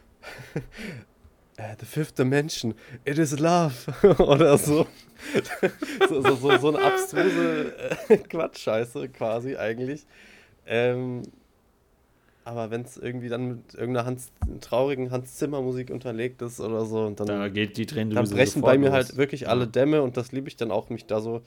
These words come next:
Speaker 1: äh, in dieser, ähm, Emotionen zu wälzen, so, und dann
Speaker 2: Hat deine Freundin
Speaker 1: das
Speaker 2: auch geheult?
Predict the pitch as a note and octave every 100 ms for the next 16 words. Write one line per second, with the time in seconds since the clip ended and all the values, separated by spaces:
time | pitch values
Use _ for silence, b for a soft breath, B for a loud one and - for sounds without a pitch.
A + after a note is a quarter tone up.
0 | B B B B A2 A2 B2 B2 A#2 A2+
1 | A2 A2 G#2+ A2 - - A#2 A2+ - B2+
2 | B2+ A#2 - A#2 F#2+ G2+ G2+ - A2 G#2+
3 | G#2+ A2 - - G#2 G2+ _ _ _ -
4 | - G2 G#2 - A2 G#2 F2+ G2+ - A2+
5 | B2+ C3